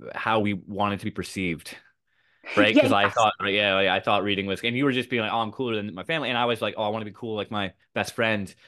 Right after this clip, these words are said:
Speaker 1: kind of thing.
Speaker 2: Yeah. Yeah,
Speaker 1: Gatsby,
Speaker 2: and also, like, it led me to get Bleak House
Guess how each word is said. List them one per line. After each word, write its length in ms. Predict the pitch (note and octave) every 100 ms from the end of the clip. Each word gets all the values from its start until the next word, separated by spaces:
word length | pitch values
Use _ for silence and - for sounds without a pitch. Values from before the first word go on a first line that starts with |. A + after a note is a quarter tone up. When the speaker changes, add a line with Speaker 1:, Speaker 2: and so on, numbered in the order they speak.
| _
Speaker 1:
kind 100 | - G2
of 80 |
thing. 260 | - F#2+ F2+ - - - _ _ _ _ _ _ -
Speaker 2:
Yeah. 320 | F3+ C#3+ C#3 _ _ _ - - B3+
Yeah, 120 | C#4+ C4+
Speaker 1:
Gatsby, 180 | E3
Speaker 2:
and 200 | C4+ C4+ - - - _ _ _ _
also, 380 | C#4 D#4+ - F4+
like, 160 | D4+ C#4
it 160 | C4 A#3
led 160 | B3+
me 160 | C4 B3+
to 80 | B3+
get 300 | B3 A3+ - _
Bleak 320 | G#3+ A3+ B3 -
House 360 | G3+ F3+ F#3